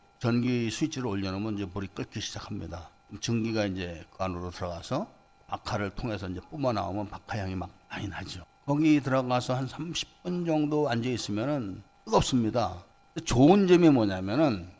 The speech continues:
이 그냥 더울 때는 그런 거를 느끼지 못하죠. 땡볕에 나가 있으면 더운 거, 더워지는 것이지, 사람이 더위를 타는 것이지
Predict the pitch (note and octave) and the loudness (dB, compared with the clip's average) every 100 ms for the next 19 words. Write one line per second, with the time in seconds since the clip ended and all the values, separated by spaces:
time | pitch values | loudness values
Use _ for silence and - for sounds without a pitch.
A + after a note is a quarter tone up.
0 | _ _ A#2+ A#2 G#2+ D3+ G3+ F#3+ - D3+ | _ _ -6 -4 4 10 10 10 8 8
1 | D3+ D3+ D3 D#3+ C#3 C3 B2 A#2+ B2+ C3+ | 6 6 4 4 4 2 2 0 0 -2
2 | B2 G#2+ G2+ G2 G#2 G#2+ C3+ B2 F#2 F2 | -2 -4 -6 -10 -10 -4 0 0 -2 -8
3 | G#2 - F3+ E3+ E3+ F3 E3 D3+ C3+ B2+ | -6 -4 -4 -2 2 6 8 8 4 4
4 | C#3+ D#3+ - - B2+ C#3 C#3 C#3 A#2 - | 2 0 -2 2 6 8 8 4 2 2
5 | G#2+ C3+ D3 B2 C3+ C3 A2+ G#2+ - G#2 | 8 12 12 10 4 2 2 -2 -4 -2
6 | F#3 E3 G#2+ B2 B2 D3+ D3 D3 A#2+ B2 | 2 4 4 0 0 0 -2 0 0 0
7 | B2 A#2 A2+ G2 F#2+ F2 G2 D#3 A#3 - | -2 -2 0 -4 -6 -8 0 2 2 -4